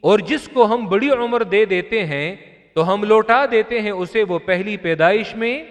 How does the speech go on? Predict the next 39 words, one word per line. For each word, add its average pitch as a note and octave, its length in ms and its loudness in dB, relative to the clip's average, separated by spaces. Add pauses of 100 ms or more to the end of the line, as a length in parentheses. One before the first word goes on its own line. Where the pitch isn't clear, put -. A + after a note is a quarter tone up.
دوبارہ A3+ 360 2
بچہ F#3 280 -4
بن E3 240 -2
جاتا C#3 400 -2
ہے۔ G#2+ 160 -6 (440)
آئے D3+ 180 2
یہ F3+ 240 0
لوگ G3+ 240 2
عقل F#3 220 -4
سے F#3 160 -6
کام F#3 320 -4
نہیں F#3+ 260 -6
لیتے؟ A3+ 480 -2 (440)
اور F3 200 4
نہ A3 120 0 (100)
ہی D4+ 160 -2
سکھایا A3+ 560 0
ہے G#3+ 100 0
ہم G3+ 140 -2
نے G#3+ 180 -2
اس F3 180 -6
پیغمبر F3 440 -4
کو E3+ 220 -6
شعر، G#3+ 480 -2 (360)
اور C3+ 140 -2
نہ D#3+ 200 -2
ہی G3+ 160 0
مناسب A3 500 -2
ہے A3 100 0
اس F#3 280 -2
کے F#3 120 0
لیے G3 240 -4
کہ F#3 160 -6
وہ D3 160 -6
شعر E3+ 320 -6
کہے۔ F3+ 480 -2 (400)
نہیں A3 340 -2
ہے C4 60 -2
یہ G#3 180 -2